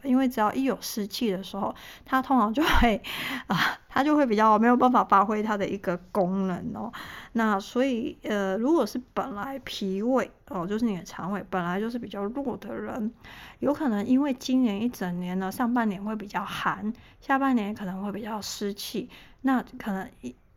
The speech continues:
就会让就是脾胃本来就不好的人，可能在二零二四年的时候，在这个脾胃的养护上，就整年来说都要特别的去，去比较注意这一件事情，这是，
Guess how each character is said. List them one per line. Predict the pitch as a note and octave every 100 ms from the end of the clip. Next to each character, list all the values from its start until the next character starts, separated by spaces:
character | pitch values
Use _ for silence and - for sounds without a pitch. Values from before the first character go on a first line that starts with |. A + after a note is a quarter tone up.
| -
就 | C4+ B3
会 | A#3+
让 | G#3+ A#3 G3+ -
就 | - A#3+
是 | A3+ G3+
脾 | - G#3
胃 | A#3
本 | A3+ G#3 E3+
来 | F#3
就 | F#3 A3+
不 | A3+ A3
好 | - G#3
的 | G#3+
人， | F#3+ F#3
可 | F#3
能 | F#3
在 | A3+
二 | C4+
零 | A#3+ G3+
二 | A3+ G#3
四 | - G#3+
年 | F#3 F3
的 | F3+
时 | F3+ G3
候， | - - - -
在 | C4
这 | C4
个 | A#3
脾 | - -
胃 | G3 A#3
的 | G#3+
养 | F3+ F3+
护 | F#3+ G#3
上， | G#3 G3
就 | G3+ F#3+ F3+
整 | F#3 F3
年 | F#3 G3
来 | F#3+
说 | F#3 G3+ G3
都 | G3
要 | G3
特 | G3+ -
别 | G#3 E3
的 | G3+
去， | F3+ - G#3 G3+ G#3+
去 | - -
比 | G#3
较 | G#3 G3+ G#3
注 | - D4 A#3+
意 | A#3 A#3 - -
这 | G#3
一 | F#3
件 | - G3+
事 | G3 - G#3+
情， | - - A3+
这 | A3 A3+
是， | A3+